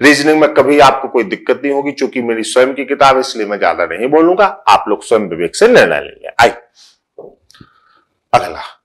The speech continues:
ऑपरेशन माह किसके द्वारा चलाया गया है?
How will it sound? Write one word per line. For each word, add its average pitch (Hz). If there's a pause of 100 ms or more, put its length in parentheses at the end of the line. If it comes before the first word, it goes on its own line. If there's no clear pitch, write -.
(1120)
ऑपरेशन 247
माह 160 (320)
किसके 247
द्वारा 190
चलाया 135
गया 92
है? 78